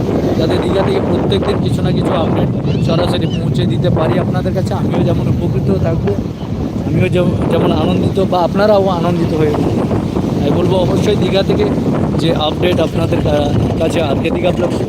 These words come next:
তুলে দিচ্ছে, আপনারা অবশ্যই প্রত্যেকে কমেন্ট করে জানাবেন কেমন লাগছে। তাছাড়া আজকে রবিবার রয়েছে, এই রবিবারের কারণে কিন্তু সমুদ্র সৈকত ঘিরে পর্যটকের প্রচুর পরিমাণে ভিড় হয়েছে এবং যে কথাটা বলছিলাম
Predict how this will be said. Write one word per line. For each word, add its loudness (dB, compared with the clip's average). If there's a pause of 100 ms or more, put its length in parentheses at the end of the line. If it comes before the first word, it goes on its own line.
তুলে 0
দিচ্ছে, -2
আপনারা -2
অবশ্যই -2
প্রত্যেকে -2 (440)
কমেন্ট 0
করে 0
জানাবেন 0
কেমন 0
লাগছে। -2 (360)
তাছাড়া 2 (280)
আজকে 0
রবিবার 2
রয়েছে, 2
এই 0
রবিবারের 2 (120)
কারণে 0
কিন্তু -2
সমুদ্র -2
সৈকত 0
ঘিরে 2 (340)
পর্যটকের 0 (100)
প্রচুর 0
পরিমাণে 0
ভিড় 2
হয়েছে 0
এবং -2 (360)
যে 2
কথাটা 0
বলছিলাম 0